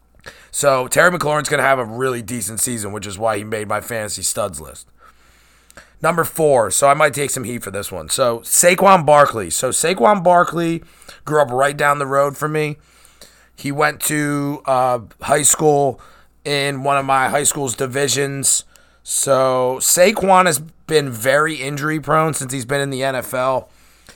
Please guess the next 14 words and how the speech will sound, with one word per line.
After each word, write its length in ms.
He's, 380
he's 140
gotten 180
a 60
lot 200
of 120
heat 260
for 240
having 240
a 80
lot 340
of 120
negative 520
runs 540